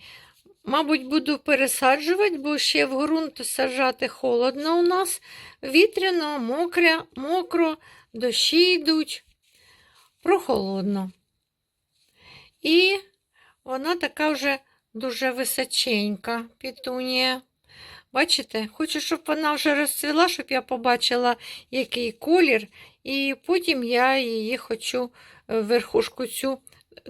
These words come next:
теж укорінити. Посадити, і вона, щоб мені дала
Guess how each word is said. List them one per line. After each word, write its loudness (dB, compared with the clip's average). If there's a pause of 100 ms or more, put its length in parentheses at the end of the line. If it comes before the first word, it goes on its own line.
теж -2
укорінити. -2 (1800)
Посадити, 0
і -4
вона, -2
щоб -6
мені -2
дала 2